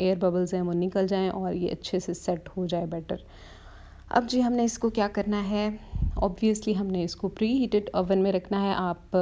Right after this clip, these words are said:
oven जो है कोई टेन minutes before आप इसको preheat कर लें और उसके बाद, अ, ये, अ, जो batter है अपना oven में रखते हैं और थर्टी फ़ाइव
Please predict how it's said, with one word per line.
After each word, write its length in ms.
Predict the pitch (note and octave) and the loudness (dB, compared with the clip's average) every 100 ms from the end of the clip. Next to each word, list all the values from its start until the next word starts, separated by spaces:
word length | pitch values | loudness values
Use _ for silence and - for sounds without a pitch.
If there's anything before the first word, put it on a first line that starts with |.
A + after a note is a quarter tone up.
| F3+ - | 2 0
oven 260 | F3 F#3 G3+ | -2 2 2
जो 120 | G3 | 0
है 420 | F3 F#3+ F#3 F#3+ | 0 2 2 0
कोई 220 | F#3+ F#3 F3+ | -2 -2 0
टेन 200 | G#3+ G#3 | 0 2
minutes 600 | G3+ G3+ G3 - - F3 | 2 -2 -4 -6 -6 -2
before 440 | F#3+ - F3+ F#3+ | -4 0 2 4
आप 180 | F3+ F3+ | 2 -2
इसको 200 | - F#3 | -6 -6
preheat 440 | - G3 G3 G3 | -2 -2 -2 -2
कर 160 | - F3+ | 0 0
लें 140 | F#3 F#3 | 2 0
और 220 | F3+ F3 | -2 -4
उसके 200 | F3 F3 | -6 -6
बाद, 600 | E3+ F3 E3+ - E3+ E3+ - - - - - - | -4 -4 -4 -2 -4 -4 -8 -20 -20 -20 -10 -4
अ, 200 | F3 F3+ | -2 0
ये, 420 | F3+ F3 F3+ F#3 | 0 0 0 -2
अ, 100 | - - - F3+ F3+ F3 | -4 -8 -6 -4 -4 -4
जो 160 | E3 F3 | -4 -2
batter 280 | F3 - G#3 | -2 -2 -2
है 220 | G3+ A3 | 0 0
अपना 340 | G#3+ G3+ B3 - - - - - - | 0 -2 -2 -6 -16 -20 -20 -10 -2
oven 160 | F3 G#3+ | 2 4
में 140 | A#3 | 2
रखते 320 | G#3 F3 - | 0 -2 -2
हैं 100 | G3 | 0
और 480 | F#3+ F3 F3 F3 F3+ G3 | 0 0 0 -2 -2 0
थर्टी 180 | A3+ C4 | 0 2
फ़ाइव 220 | G#3+ | 2